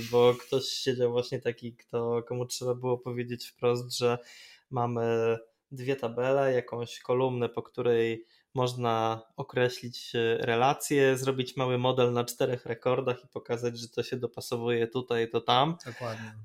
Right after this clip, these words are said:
Speaker 1: I już z drugiej strony widzę cztery osoby, które patrzą w sufit i się zaczynają modlić pod nosem.
Speaker 2: Tak. <laughs> Kiedy
Speaker 1: E,
Speaker 2: przerwa?
Speaker 1: tak,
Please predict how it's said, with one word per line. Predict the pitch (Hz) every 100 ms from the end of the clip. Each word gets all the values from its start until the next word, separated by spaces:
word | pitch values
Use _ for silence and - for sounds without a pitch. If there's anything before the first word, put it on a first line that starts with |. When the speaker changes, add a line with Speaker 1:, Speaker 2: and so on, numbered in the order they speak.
| - _ -
Speaker 1:
I | 165
już | 156 151
z | 156 - 151
drugiej | 151 151 151
strony | 147 165 147 151
widzę | 143 143 151
cztery | - 160 151
osoby, | 151 156 143 143
które | 156 143
patrzą | 139 143 - 147
w | 135
sufit | - 151 151 147
i | 139
się | 139
zaczynają | 139 147 139 143 139
modlić | 135 139 165 175
pod | - 131
nosem. | 131 127 - 139 190
Speaker 2:
Tak. | - 117 131 - -
<laughs> | - 135 147
Kiedy | 170 147
Speaker 1:
E, | 139
Speaker 2:
przerwa? | 139 151 135 135 147 - 202
Speaker 1:
tak, | 147 127 202